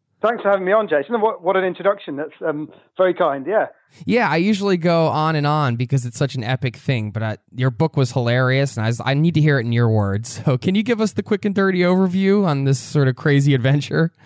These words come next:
Speaker 1: Of course, yeah. So basically, it was a, a fairly sort of basic plan that a friend and I had, that we'd cover the whole length of Great Britain, from Land's End, which is the most southwesterly point of Great Britain, all the way up to John O'Groats, which is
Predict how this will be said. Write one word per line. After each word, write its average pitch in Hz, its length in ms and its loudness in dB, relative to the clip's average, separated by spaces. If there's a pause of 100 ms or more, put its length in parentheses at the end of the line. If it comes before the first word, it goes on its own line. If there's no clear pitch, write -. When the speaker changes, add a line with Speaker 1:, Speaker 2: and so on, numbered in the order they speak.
(140)
Speaker 1:
Of 165 140 -2
course, 208 320 2
yeah. 202 200 4
So 214 120 2
basically, 254 300 2
it 180 80 2
was 190 80 2 (140)
a, 196 60 2
a 180 40 0 (200)
fairly 220 240 2
sort 185 140 -6
of 160 80 -6
basic 185 360 0
plan 170 280 0
that 147 80 -2
a 143 160 -6 (280)
friend 170 200 0
and 160 80 -2
I 143 100 -2
had, 135 280 -8
that 160 140 -8
we'd 151 200 -10 (440)
cover 185 160 -2
the 185 120 2
whole 214 180 2
length 185 220 -2
of 156 80 -10
Great 165 200 0
Britain, 151 320 -4
from 156 380 -2
Land's 175 380 0
End, 143 160 0
which 143 180 -6
is 156 160 -6
the 151 80 0
most 151 220 -2 (420)
southwesterly 165 560 -2
point 120 300 -8
of 120 80 -20
Great 131 160 -6
Britain, 135 280 -8 (460)
all 180 160 2
the 170 60 2
way 160 100 4
up 170 140 -4
to 156 160 0
John 151 240 -2
O'Groats, 147 400 -2
which 139 200 -10
is 139 140 -4